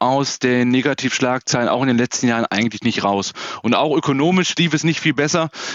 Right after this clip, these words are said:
In den letzten Jahren, ähm, insbesondere im letzten Jahr mit acht Milliarden, äh, Miese oder Verlust in Schweizer Franken, ähm, zeigt halt, dass der Restrukturierungsprozess, der in den letzten zehn Jahren, also nach der Finanzkrise angetrieben wurde, nicht so erfolgreich war.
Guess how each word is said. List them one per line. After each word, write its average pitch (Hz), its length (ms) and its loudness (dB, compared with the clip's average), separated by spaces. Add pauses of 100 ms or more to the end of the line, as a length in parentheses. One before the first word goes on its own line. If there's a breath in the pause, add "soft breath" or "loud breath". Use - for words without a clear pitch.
(120)
In 123 100 2
den - 20 4
letzten 139 280 0
Jahren, 139 560 2
ähm, 123 180 2
insbesondere 135 380 0
im 123 60 2
letzten 135 280 0
Jahr 127 120 0
mit 127 160 -2
acht - 180 -4
Milliarden, 123 560 0 (480 loud breath)
äh, 120 340 2
Miese 139 720 2
oder 117 180 -2
Verlust 120 540 -2
in 117 140 0
Schweizer 127 400 -2
Franken, 135 440 -2 (720)
ähm, 127 320 2
zeigt 127 360 0
halt, 135 160 0
dass 120 140 -2
der 120 280 2
Restrukturierungsprozess, 131 1040 0
der 113 120 0
in 110 80 2
den 113 60 2
letzten - 300 -2
zehn 131 220 2
Jahren, 120 380 0 (160 loud breath)
also 104 160 -2
nach 120 180 2
der 127 100 0
Finanzkrise 113 640 0
angetrieben 120 1120 -2
wurde, 131 280 2
nicht 143 300 2
so 143 160 4
erfolgreich 117 720 0
war. 90 240 0